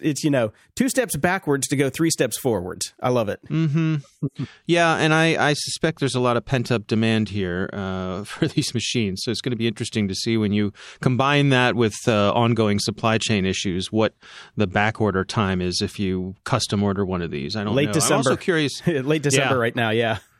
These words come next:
Speaker 1: <laughs>
Speaker 2: I'm also curious to see what models the Apple stores are going to keep in stock. What variety will they have? What are the
Speaker 1: Yeah.
Speaker 2: standard configurations that you can just walk in and buy? 'Cause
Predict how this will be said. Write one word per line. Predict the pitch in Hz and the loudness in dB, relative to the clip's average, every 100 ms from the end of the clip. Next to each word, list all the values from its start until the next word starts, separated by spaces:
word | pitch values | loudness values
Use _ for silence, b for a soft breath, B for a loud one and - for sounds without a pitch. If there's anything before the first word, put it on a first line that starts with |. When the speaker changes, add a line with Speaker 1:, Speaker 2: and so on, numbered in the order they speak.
| 214 | -6
Speaker 1:
<laughs> | - - _ - | -4 -12 _ -4
Speaker 2:
I'm | 160 | 0
also | 180 202 175 | 0 0 -2
curious | - 180 160 143 131 | 0 0 2 2 0
to | - | -4
see | 123 - 127 | -4 -2 0
what | 117 127 - | 0 0 0
models | 120 117 123 117 104 | 0 2 2 0 -2
the | - 107 | -2 0
Apple | 107 117 | 0 0
stores | 110 - 104 101 98 | -4 0 0 0 -2
are | |
going | 98 98 95 | -2 -2 -2
to | |
keep | 92 110 98 | -6 -8 -6
in | 95 | -6
stock. | - - 98 85 - - _ _ _ - | -6 -2 -2 -2 -6 -16 _ _ _ -8
What | 104 | -8
variety | 120 104 101 98 98 92 | -8 -4 -2 -2 -2 -4
will | 95 | -6
they | 92 87 | -4 -6
have? | 80 90 82 57 - | -8 -10 -8 -10 -6
What | 110 | -2
are | |
the | 120 | 2
Speaker 1:
Yeah. | 113 | 4
Speaker 2:
standard | 110 107 107 95 | 4 2 0 -2
configurations | - 104 - 104 104 101 101 101 87 82 | -4 -4 -2 -2 0 -2 -4 -6 -6 -8
that | - - | -8 -8
you | 92 | -8
can | 95 | -10
just | 98 | -10
walk | 98 95 - | -8 -8 -6
in | 95 | -8
and | 90 92 | -8 -6
buy? | 92 87 78 - | -4 -4 -8 -12
'Cause | 101 - | -10 -10